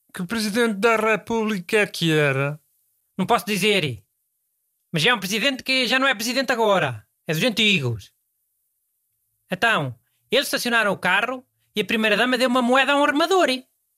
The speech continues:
Speaker 2: Depois vieram muitos armadores, todos, eh, à volta da primeira-dama, e ela dá-lhes moedas. Depois vem o presidente e diz: "Não des moedas aos armadores." E ela diz:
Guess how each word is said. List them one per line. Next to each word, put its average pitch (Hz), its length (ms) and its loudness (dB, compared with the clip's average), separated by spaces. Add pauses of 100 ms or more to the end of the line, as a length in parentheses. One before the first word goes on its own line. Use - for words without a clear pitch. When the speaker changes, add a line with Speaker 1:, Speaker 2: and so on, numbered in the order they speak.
(640)
Speaker 2:
Depois - 260 -2
vieram 302 200 2
muitos 311 180 -2
armadores, 302 880 -2
todos, 175 220 -2
eh, 180 180 0 (340)
à - 80 0
volta 233 220 2
da 247 80 2
primeira-dama, 254 640 0
e 160 80 -4
ela 180 160 -2
dá-lhes 214 240 -2
moedas. 226 720 -2 (1000)
Depois 202 140 0
vem 254 120 2
o 220 40 -4
presidente 220 440 -2
e - 20 0
diz: 147 340 -4 (300)
"Não 247 100 0
des 330 160 2
moedas 320 320 2
aos 311 140 2
armadores." 311 880 0 (800)
E 208 60 0
ela 226 140 2
diz: 143 280 -4